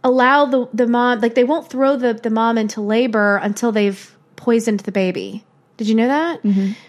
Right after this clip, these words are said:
Speaker 1: Well, what's the point? Why, why not poison the baby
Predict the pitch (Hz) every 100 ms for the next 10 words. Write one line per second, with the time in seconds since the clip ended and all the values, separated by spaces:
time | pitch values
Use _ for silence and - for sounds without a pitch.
0 | _ 262 262 - 262 277 - - 302 233
1 | 208 226 262 277 - 247 262 311 302 -
2 | - _ _ _ - 285 269 262 262 262
3 | 262 262